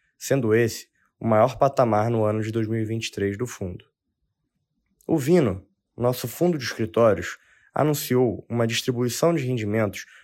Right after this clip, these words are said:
no valor de cinco vírgula oito centavos por cota, o equivalente a um dividend yield anualizado de nove ponto seis por cento. O VIUR,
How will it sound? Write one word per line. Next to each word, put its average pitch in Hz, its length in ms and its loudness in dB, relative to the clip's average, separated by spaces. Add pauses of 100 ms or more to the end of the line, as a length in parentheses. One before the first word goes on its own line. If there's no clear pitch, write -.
(120)
no 120 80 -2
valor 127 260 6
de 127 100 -4
cinco 185 400 -2
vírgula 156 340 2
oito 131 200 2
centavos 123 460 -2
por - 200 -6
cota, 92 320 -2 (600)
o 104 80 2
equivalente 110 760 0
a 104 120 -2
um 110 160 -2
dividend 117 440 -2
yield 95 200 -4 (180)
anualizado 113 760 2 (300)
de 147 80 -4
nove 127 320 2
ponto 135 300 0
seis 110 260 -4
por 143 180 -6
cento. - 400 -10 (1400)
O 170 60 0
VIUR, 175 420 2